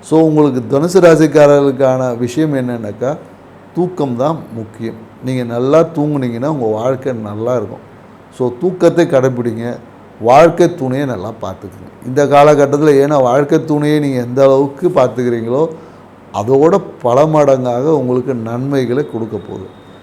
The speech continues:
So, மேலும் உங்களுக்கு சிறப்பு வேணும்னா, நீங்க வந்து பழனிமலை முருகனை நீங்க வழிபாடு செய்யலாம்.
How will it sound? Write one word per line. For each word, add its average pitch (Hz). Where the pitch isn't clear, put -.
So, 120
மேலும் 185
உங்களுக்கு 143
சிறப்பு 151
வேணும்னா, 135
நீங்க 139
வந்து 120
பழனிமலை 143
முருகனை 135
நீங்க 120
வழிபாடு 113
செய்யலாம். 104